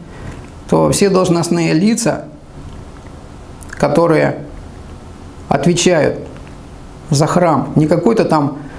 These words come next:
имперсональный или какой-то расплывчатый комитет или какая-то комиссия, или как это называется там по-другому. Это делается следующим образом. Существует юридически ответственное лицо, оно закреплено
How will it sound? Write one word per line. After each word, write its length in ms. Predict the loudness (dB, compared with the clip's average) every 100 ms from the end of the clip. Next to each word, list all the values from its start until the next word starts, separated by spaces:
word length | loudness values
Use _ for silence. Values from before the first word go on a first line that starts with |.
| -10 0
имперсональный 840 | 2 4 4 4 4 4 4 2
или 220 | 2 2 2
какой-то 640 | 2 4 4 2 0 -4 -12 -14 -16 -8 0
расплывчатый 720 | 2 4 4 4 4 2 2
комитет 580 | 4 4 4 4 2 4
или 120 | 2
какая-то 420 | 2 0 0 0
комиссия, 540 | 0 2 4 2 2 2
или 160 | 2
как 180 | 2 0
это 100 | 2
называется 640 | 2 4 2 2 0 -2 -4
там 100 | 0
по-другому. 640 | 4 4 6 4 2 -2 -10 -16 -2
Это 500 | 2 4 4 4 2 -2 -8 -8 2
делается 460 | 4 6 6 4 2
следующим 400 | 2 4 4 2
образом. 320 | 2 2 0
Существует 720 | 0 2 2 4 4 4 4
юридически 500 | 4 4 2 0 0
ответственное 480 | 2 2 2 4 4
лицо, 460 | 4 2 2 2 2
оно 160 | 0
закреплено 720 | 0 2 2 2 4 2 0